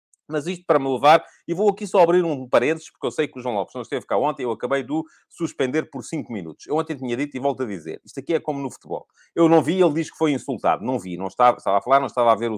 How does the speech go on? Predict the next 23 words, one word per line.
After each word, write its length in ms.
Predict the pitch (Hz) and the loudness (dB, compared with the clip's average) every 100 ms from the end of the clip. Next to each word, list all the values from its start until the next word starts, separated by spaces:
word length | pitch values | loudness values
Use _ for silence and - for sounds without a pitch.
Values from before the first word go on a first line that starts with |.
| - | -8
o 180 | 113 98 | -10 -10
chat. 240 | - 87 - _ _ _ _ | -4 -4 -4 _ _ _ _
Vou 140 | 113 | 4
ver 140 | 120 139 | 6 6
no 120 | 131 | 2
final. 360 | 127 98 73 | -2 -2 -2
Se 120 | - 104 | -2 0
alguém 260 | 104 135 | 0 -2
insultou, 340 | 131 165 160 202 | -2 -6 -2 2
vai 120 | 151 | 2
ser 120 | 151 | 2
bloqueado. 460 | 127 113 - 76 - _ _ - | -6 -8 -6 -8 -8 _ _ 0
Agora, 380 | 180 160 110 - | 6 8 6 4
quem 180 | 226 233 | 4 6
vier 220 | 214 240 | 6 6
aqui 240 | 208 214 | 6 0
pedir 400 | 180 190 214 156 | -6 -2 2 2
bloqueio 460 | 117 165 175 196 139 | 2 -2 4 4 4
para 140 | 143 | 2
outras 280 | 175 180 190 | 0 0 -6
pessoas, 400 | - 247 240 226 _ | -4 -2 0 -2 _
é 160 | 214 202 | 0 2
imediatamente, 680 | 196 185 185 185 202 190 | 2 0 0 -4 -4 -6